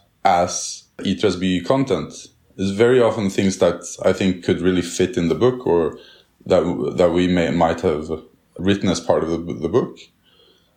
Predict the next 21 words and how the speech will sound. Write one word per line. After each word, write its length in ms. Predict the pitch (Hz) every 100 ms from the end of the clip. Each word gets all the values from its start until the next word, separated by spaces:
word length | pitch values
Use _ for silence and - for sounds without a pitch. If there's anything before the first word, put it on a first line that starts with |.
| _ _ -
That's 240 | 104 110 143
not, 280 | 135 135
I 120 | 110 107
think, 220 | 110 95
because 280 | 95 95 85
it's 320 | 78 - - _ -
an 180 | 92 90
original 460 | 87 92 90 92
content, 500 | 87 120 127 98 82 -
but 100 | 87
it's 140 | 85
more 180 | 98 95
like 340 | 95 87 85 - -
we 120 | 104
have 260 | 104 110 110
managed 460 | 98 98 92 - -
to, 360 | 95 90 87 87 _ _ _ _ -
both 280 | 107 127 -
in 180 | 135 123
the 100 | 113
rules 640 | 104 123 165 175 -